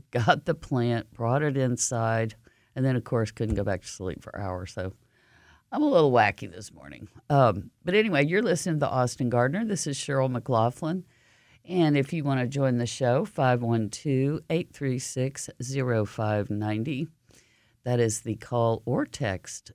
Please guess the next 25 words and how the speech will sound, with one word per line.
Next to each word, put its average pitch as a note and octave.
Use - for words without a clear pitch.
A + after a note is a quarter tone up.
number. G#2
And F#3
we E3+
have C#3
a A#2+
toll-free D#3
line, G3+
eight B2
seven G#2
seven, C#3+
five G3+
ninety, A#2+
fifty-five A2+
twenty-five. G#2
So A2
again, G#2+
five G2+
one F#2+
two, A2
eight B2
three G#2
six, -
zero A2
five G2
ninety. A2